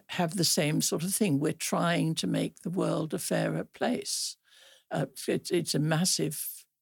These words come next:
aim and, and, and a minuscule, uh, impact on it.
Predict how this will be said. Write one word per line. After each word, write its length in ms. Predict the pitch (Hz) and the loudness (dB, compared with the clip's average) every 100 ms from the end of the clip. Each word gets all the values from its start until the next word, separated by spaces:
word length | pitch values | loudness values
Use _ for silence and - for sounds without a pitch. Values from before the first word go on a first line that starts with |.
| _ _ - | _ _ 0
aim 500 | 170 175 254 147 165 - - _ | 2 4 2 2 -2 -8 -20 _
and, 160 | 208 - | -2 0
and, 180 | - 160 - | 0 0 2
and 160 | 143 | 2
a 40 | - | 4
minuscule, 1040 | 147 202 196 180 - - 160 - - 151 - _ _ _ - | 6 6 6 4 0 0 2 2 0 -4 -10 _ _ _ -6
uh, 140 | 156 - 480 | -4 -4 2
impact 680 | 180 214 - - - - - | 4 4 4 -2 -4 -4 -2
on 160 | 139 | 0
it. 320 | 151 - - | 0 -2 -8